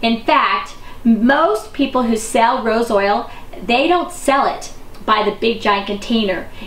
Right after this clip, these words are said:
It's sold in little tiny containers. It is sold in containers like this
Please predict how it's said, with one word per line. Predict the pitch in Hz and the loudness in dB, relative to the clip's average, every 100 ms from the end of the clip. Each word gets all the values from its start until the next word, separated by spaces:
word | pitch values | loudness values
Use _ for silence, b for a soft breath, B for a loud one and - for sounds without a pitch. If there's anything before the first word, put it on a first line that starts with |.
| B | B
It's | 262 269 | 0 2
sold | 349 330 285 | 2 2 2
in | 233 226 | 0 -4
little | 269 349 359 | 0 0 0
tiny | - 277 269 | 0 0 2
containers. | 269 233 - 202 180 165 - B B B | 2 0 0 0 0 -2 -8 B B B
It | 370 | 2
is | 415 427 | 2 2
sold | 381 330 330 | 2 2 2
in | 285 | -2
containers | 247 220 - 262 262 262 | -4 -4 0 2 2 0
like | 220 202 202 180 196 | 0 0 0 -6 0
this | 254 226 - - | 2 2 0 -6